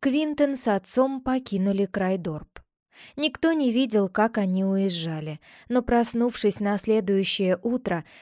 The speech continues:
жители деревни обнаружили, что дом Фредерика и Квинтена опустел. Дверь была открыта настежь, вся мебель исчезла. Дом бросили.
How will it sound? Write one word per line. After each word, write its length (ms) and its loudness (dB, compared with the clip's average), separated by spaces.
жители 480 2
деревни 600 2
обнаружили, 920 2
что 260 4
дом 360 4
Фредерика 760 4
и 160 6
Квинтена 760 -2
опустел. 800 -2
Дверь 580 2
была 400 4
открыта 680 -2
настежь, 640 -2
вся 280 2
мебель 600 2
исчезла. 760 -4
Дом 360 6
бросили. 680 2